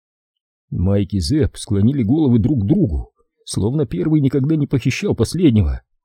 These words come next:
а тот не пытался его шантажировать. На секунду я не мог вспомнить, кто из них мой друг, а когда мне это удалось, не мог понять, почему. Может быть,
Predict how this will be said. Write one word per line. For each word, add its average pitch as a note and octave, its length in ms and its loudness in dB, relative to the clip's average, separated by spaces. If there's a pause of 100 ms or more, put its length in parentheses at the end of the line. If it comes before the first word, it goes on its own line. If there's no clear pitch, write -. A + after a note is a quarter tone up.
(160)
а G#2+ 140 -2
тот F3+ 400 -2
не G#2 120 0
пытался D#3+ 440 -2
его G#2 160 0
шантажировать. G#2+ 840 0 (1300)
На F#2 180 2
секунду G#2+ 600 0 (420)
я F#2+ 200 0
не A2 120 6
мог A#2+ 180 4
вспомнить, B2+ 560 2
кто D3+ 160 2
из A2+ 140 4
них A2 160 0
мой B2+ 160 2
друг, D3+ 380 0 (460)
а - 120 -4
когда A#2 280 -2
мне E3 200 -2
это D#3 100 -2
удалось, C#3+ 640 2 (100)
не G#2 140 2
мог G#2+ 220 4
понять, A2+ 320 2
почему. A#2 560 0 (500)
Может B2 400 0
быть, A#2+ 360 0